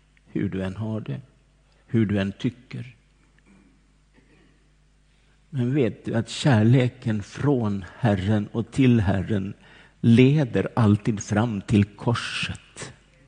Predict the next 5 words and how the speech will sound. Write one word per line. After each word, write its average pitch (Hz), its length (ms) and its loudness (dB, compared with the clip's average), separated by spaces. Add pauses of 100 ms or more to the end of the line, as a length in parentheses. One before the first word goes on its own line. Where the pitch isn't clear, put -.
(1400)
Kan 107 180 -4
aldrig 98 280 0
gå 135 100 -4
förbi 101 280 -2
korset. - 720 -8